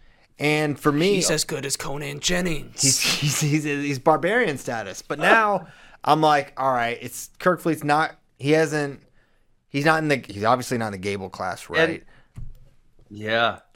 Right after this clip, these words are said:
Speaker 3: And, well, the thing is, I have to watch that double thigh pry. So listen, may, there's a chance Greg got carvered, and maybe by the end of that duel, he was, uh, out of energy from all the emotions going on there. But if that double thigh pry is, is the real deal and works against him,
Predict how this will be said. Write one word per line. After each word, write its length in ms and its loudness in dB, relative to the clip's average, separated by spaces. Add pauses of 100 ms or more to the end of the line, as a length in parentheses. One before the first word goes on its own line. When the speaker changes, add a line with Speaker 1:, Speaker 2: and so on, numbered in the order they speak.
(100)
Speaker 3:
And, 200 2
well, 180 6
the 160 -2
thing 120 0
is, 60 -2
I 40 0
have 80 0
to 60 -6
watch 220 2
that 120 0
double 220 0
thigh 280 4
pry. 240 0
So 180 0
listen, 200 2
may, 180 4
there's 220 2
a 40 -2
chance 300 2
Greg 300 0
got 340 2
carvered, 460 0
and 140 -14
maybe 400 -4 (200)
by 120 -2
the 100 -4
end 80 2
of 60 0
that 60 -14
duel, 200 2
he 140 -2
was, 220 -2
uh, 220 4
out 160 2
of 60 2
energy 320 0
from 220 -8
all 140 2
the 100 0
emotions 500 -2
going 240 -2
on 140 0
there. 260 -4 (400)
But 420 6 (540)
if 220 -10
that 180 2
double 240 2
thigh 240 2
pry 340 0
is, 200 -10 (100)
is 180 -8
the 80 -8
real 200 2
deal 260 4
and 160 0
works 220 2
against 260 0
him, 260 0